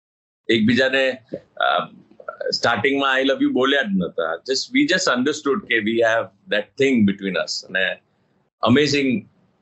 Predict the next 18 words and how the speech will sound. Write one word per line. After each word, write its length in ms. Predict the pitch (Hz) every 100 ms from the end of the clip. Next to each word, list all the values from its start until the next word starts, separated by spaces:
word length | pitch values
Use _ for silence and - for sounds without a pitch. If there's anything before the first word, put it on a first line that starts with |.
| _ _ _ -
અ, 280 | 90 90 87
story 340 | - 117 123 113
behind 240 | 110 101
that. 180 | 92 - - _ _
એટલે 140 | 135 170 127
actually 260 | - 170 190
છે 140 | 208
ને, 140 | 214 160 - _ -
અ, 400 | 107 113 113 117 117 - _ _ _ -
ફેમિલી 340 | 143 131 165 185
ફ્રેન્ડ્સ 320 | 147 147 123
હતા 160 | 117 135
because 480 | 131 131 127 113
મોના's 520 | 117 117 123 127 107 117
dad 300 | 117 110 - -
બાબુભાઈ 400 | 107 110 110 120
થીબા 340 | 117 117 113 113
અમારા, 480 | 107 110 110 107